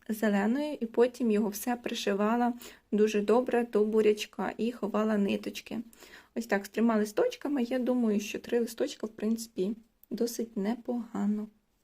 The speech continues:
Тому що, якщо багато, воно вже буде, напевно, м, дуже забагато для такого маленького мі-, мініатюрного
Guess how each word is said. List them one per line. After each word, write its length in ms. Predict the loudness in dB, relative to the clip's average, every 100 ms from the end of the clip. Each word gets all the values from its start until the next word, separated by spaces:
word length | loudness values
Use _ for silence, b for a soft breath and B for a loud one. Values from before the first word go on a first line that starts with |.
| _ _ _ _ b b b b
Тому 200 | -2 0
що, 160 | 2 0
якщо 240 | 0 0
багато, 580 | 0 0 -2 0 0 0 0
воно 180 | 0 0
вже 160 | -2
буде, 300 | -4 -4 -2
напевно, 640 | -2 0 0 2 2 0 -2
м, 260 | -2 0 0
дуже 260 | 0 0
забагато 560 | -2 -2 -2 -2 -4 -4
для 140 | -4
такого 360 | -6 -6 -4 -2
маленького 560 | -2 0 -2 -4 -4
мі-, 260 | -2 -2 0
мініатюрного 800 | 2 4 4 2 -2 0 0